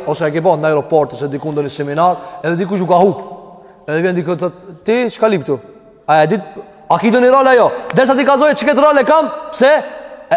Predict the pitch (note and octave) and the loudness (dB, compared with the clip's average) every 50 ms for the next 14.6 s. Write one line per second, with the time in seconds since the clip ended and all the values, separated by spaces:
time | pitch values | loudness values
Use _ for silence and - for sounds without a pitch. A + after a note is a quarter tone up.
0 | E3+ - F#3+ G#3+ G#3 B3+ D4+ E4+ - D#4+ C4 B3 B3+ B3 A3 G3 - - - - | 2 2 2 4 4 4 4 4 4 2 2 4 4 4 4 2 0 -2 -6 -2
1 | - C#4+ D#4+ C#4 - - - C#4 C#4 A#3+ G#3+ F3+ D#3 C#3 C#3+ - - A3+ B3 D4 | 0 2 2 2 0 0 2 4 4 4 4 4 2 2 0 -2 -2 0 2 2
2 | C#4+ B3+ B3 C4 C4 B3+ C4 - - - G3 F#3+ B3 C4 A#3+ B3 G3+ G#3+ C4 C4+ | 4 4 4 4 2 0 -2 -8 -8 -4 -2 0 2 2 2 4 4 4 4 4
3 | A3 C#3 - - - - - - - - - - - - - - D3+ E3 E3+ E3 | 2 0 -2 -8 -12 -16 -16 -16 -18 -20 -20 -20 -20 -16 -6 0 2 2 2 2
4 | G3 F3+ A3+ A#3+ C4 C#4+ D4+ A#3 D#4 D#4 D4 B3+ F#3 C3+ - - - - - - | 0 0 2 2 2 2 2 4 2 4 4 4 2 2 0 -4 -10 -14 -16 -18
5 | - - - - - - - - G3 A3+ C#4 D4+ D#4 C4 D4 B3 C4 C#4 D4 D4+ | -18 -20 -20 -20 -18 -10 -4 -2 2 2 4 4 4 2 0 2 2 2 4 2
6 | C4+ - - C4+ B3+ G#3 D4+ C#4 A3+ F#3+ C#3+ - - - E3+ G3+ G3+ G3 F#3 - | 2 2 0 0 2 2 2 4 4 2 2 0 -2 -2 0 0 2 2 0 0
7 | - F#3 F#3 F3 G3 - - - G3 F#3 G3+ G3 F#3 E3+ - E3 E3+ A3 B3+ C4 | -2 -4 -2 -2 -2 -2 0 0 0 0 2 0 0 0 0 0 0 2 2 0
8 | B3 G#3 C4 B3+ C#4+ C#4+ C#4+ C4 G#3 G#3+ G#3 D#3+ - - - - - - - - | 0 -2 -2 -2 -2 0 0 0 2 0 0 -2 -2 -8 -20 -20 -20 -20 -20 -20
9 | - - - - C4 C4 G3 A3+ D4 C#4+ C4 B3+ B3+ B3 A#3+ G#3 F3+ D#3+ E3 E3+ | -20 -12 -2 0 0 2 2 2 2 4 4 2 4 4 4 4 4 2 2 2
10 | E3 D#3 C3+ B2+ A#2+ - - - - - - - - - - - - - - A#3 | 2 0 0 0 -6 -8 -10 -16 -20 -20 -20 -20 -20 -20 -18 -10 -6 0 2 4
11 | A#3 A3+ B3+ C4+ A#3+ - C4 G#3+ G3 B3+ G3+ F3+ A#3 C4+ C4 A3+ G3 F3+ D3+ C3 | 4 4 4 4 2 0 -2 0 0 0 0 2 2 2 2 2 2 2 2 0
12 | - - - - - - - - D3+ E3 A3 C4 B3+ - - B3+ B3 - - B3+ | -2 -10 -16 -18 -20 -20 -12 -6 0 2 2 2 2 2 0 0 0 2 0 0
13 | F#3+ F3 B3 D4 C#4+ A3+ B3+ B3 - - - - - - A#3+ C4+ C4+ C4 C4 A#3+ | 2 4 2 2 2 4 2 0 0 -2 -10 -10 -6 0 0 2 4 4 4 4
14 | B3 A#3+ - - - B3 B3+ B3+ C#4 D4 D#4 C4+ | 2 2 0 2 2 4 4 4 4 4 2 0